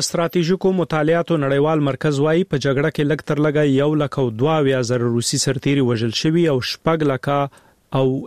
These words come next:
یوولس زره ژوبل شوي دي چې ورڅخه یې تر نیمایي زیات دومره سخت ټپي شوي ول چې بیا به د جګړې ډګر ته ستانه نشي.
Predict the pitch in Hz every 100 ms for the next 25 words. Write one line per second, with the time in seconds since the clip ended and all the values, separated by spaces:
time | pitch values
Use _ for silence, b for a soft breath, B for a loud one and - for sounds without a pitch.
0 | 151 131 147 185 135 98 113 127 139 -
1 | 120 131 127 117 185 156 143 151 135 131
2 | - 139 139 135 123 131 156 185 135 151
3 | 160 139 160 180 143 175 - - 139 -
4 | 127 170 185 135 147 - 139 147 156 135
5 | 127 127 117 139 139 120 135 143 147 143
6 | _ - 160 143 143 139 127 - 127